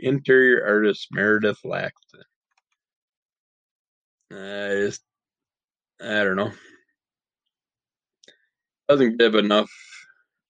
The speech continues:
info to it, so I'm gonna have to say bargain it for me.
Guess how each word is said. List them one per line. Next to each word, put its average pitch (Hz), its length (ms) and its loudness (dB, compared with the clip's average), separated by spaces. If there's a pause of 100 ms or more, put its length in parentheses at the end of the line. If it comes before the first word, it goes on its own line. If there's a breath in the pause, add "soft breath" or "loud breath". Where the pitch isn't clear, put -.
(2250)
info 107 460 -2
to 101 280 2
it, 98 100 0
so 95 300 0
I'm 95 80 0
gonna 95 160 0
have 92 140 0
to - 40 -16
say 98 160 0
bargain 90 480 0
it - 120 -8 (1500 soft breath)
for 127 180 0
me. 123 400 0